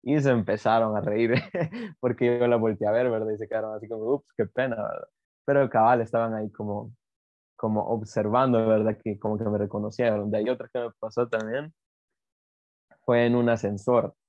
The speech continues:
de, de Multiplaza. Eh, yo estaba, bueno, yo iba subiendo en la, en el ascensor y se abrió, ¿verdad? Y justo estaban tres cheritas <laughs> y de la nada se quedaron, yo la vi que se quedaron así como que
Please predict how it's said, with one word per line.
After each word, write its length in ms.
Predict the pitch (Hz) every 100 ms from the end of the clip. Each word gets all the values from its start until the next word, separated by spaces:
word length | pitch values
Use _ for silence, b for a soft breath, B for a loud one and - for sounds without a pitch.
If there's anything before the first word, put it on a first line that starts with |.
| _ -
de, 880 | 127 110 107 107 104 104 104 104 -
de 200 | 107 113
Multiplaza. 760 | 110 104 104 120 113 - 101 - _ -
Eh, 280 | 104 104 107
yo 60 |
estaba, 540 | 107 - 107 107 104 - _ _ _ _ _
bueno, 200 | - 165
yo 100 | 147
iba 180 | 139 139
subiendo 480 | 131 113 123 120 120
en 80 | 107
la, 100 | 107 113
en 100 | 110
el 80 |
ascensor 500 | 107 104 98 120 143 - _ _
y 80 | 147
se 80 | 139
abrió, 300 | 107 120 123
¿verdad? 280 | 104 - - _ - - -
Y 80 |
justo 260 | 131 147 147
estaban 320 | 139 135 131
tres 180 | 127 127
cheritas 760 | - 117 127 - 165 180 156 -
<laughs> 460 | 196 190 - 156 -
y 100 | 156
de 120 | 151
la 120 | 131
nada 220 | 117 127
se 120 | 135 117
quedaron, 300 | 117 117 113
yo 120 | 123
la 100 | 113
vi 120 | 113
que 80 | 120
se 120 | 113
quedaron 280 | 113 110 110
así 180 | 110 113
como 240 | 113 110
que 220 | 110 104